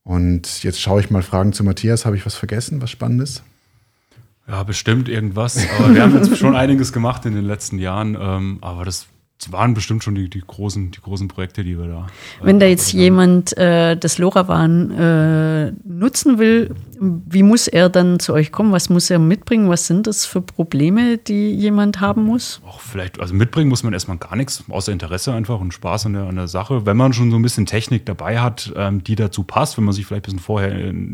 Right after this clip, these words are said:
Speaker 2: recherchiert hat, was man da braucht, auch nicht schlecht. Wir haben aber auch viel Zeugs da, das man einfach so verwenden kann. Ähm, eigentlich kann man da mit, mit einer Idee kommen und das reicht eigentlich. Also dann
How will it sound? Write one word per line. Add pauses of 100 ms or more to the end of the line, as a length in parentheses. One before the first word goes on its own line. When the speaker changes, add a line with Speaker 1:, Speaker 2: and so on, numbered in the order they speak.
(380)
Speaker 2:
recherchiert
hat,
was
man
da
braucht, (340)
auch
nicht
schlecht.
Wir
haben
aber
auch
viel
Zeugs
da,
das
man
einfach
so
verwenden
kann. (880)
Ähm, (320)
eigentlich
kann
man
da (420)
mit,
mit
einer
Idee
kommen
und
das
reicht
eigentlich.
Also
dann